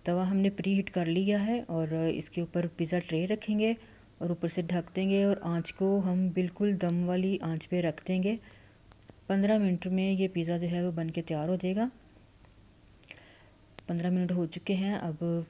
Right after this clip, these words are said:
फ्लेम को हम बंद कर देंगे। बहुत ही ज़बरदस्त और मज़े का हमारा पिज़्ज़ा जो है वो बन के तैयार है। बहुत ही प्यारी इसकी लुक आई है।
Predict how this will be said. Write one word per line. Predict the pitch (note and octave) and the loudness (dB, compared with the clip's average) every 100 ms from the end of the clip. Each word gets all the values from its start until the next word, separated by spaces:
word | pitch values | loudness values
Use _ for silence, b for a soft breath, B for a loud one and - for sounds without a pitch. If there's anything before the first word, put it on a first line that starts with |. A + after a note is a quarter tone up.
| - | -4
फ्लेम | E3 E3 | -2 -2
को | E3 | -2
हम | F3 E3+ E3 | -2 0 -2
बंद | E3 F3 | -2 0
कर | G3+ | 0
देंगे। | F#3 G3 G3 A3 A#3+ B - - - - - - - | 0 0 2 0 -2 B -20 -20 -20 -20 -20 -20 -8
बहुत | E3+ F#3 A3 A#3 | -4 -2 0 2
ही | A3 | 2
ज़बरदस्त | F#3 F3 F#3+ F#3 G3 G3 - | 2 0 0 0 -2 -2 -4
और | - E3+ F3 | -4 -2 0
मज़े | F3 E3 F3+ | 0 -2 -2
का | F3+ F3 | -2 -2
हमारा | F3 D#3+ E3 | -2 -2 -4
पिज़्ज़ा | E3 D#3+ E3 | -4 -4 -6
जो | D#3+ | -4
है | E3 E3 | -6 -4
वो | E3 | -4
बन | E3 D#3+ | -4 -4
के | D#3 | -6
तैयार | E3 E3 D#3+ | -6 -4 -4
है। | F3 G3 A3+ B B B B - - - - - D#3+ | -2 -4 -6 B B B B -20 -20 -20 -20 -14 -4
बहुत | F3 F3 G3+ | -2 -2 -2
ही | |
प्यारी | G3+ F3 E3 F#3 | -2 0 0 -2
इसकी | F3+ - | -2 -4
लुक | F#3 E3+ - | -4 -4 -2
आई | F#3+ F3+ | 0 0
है। | F#3+ A3 | 0 -4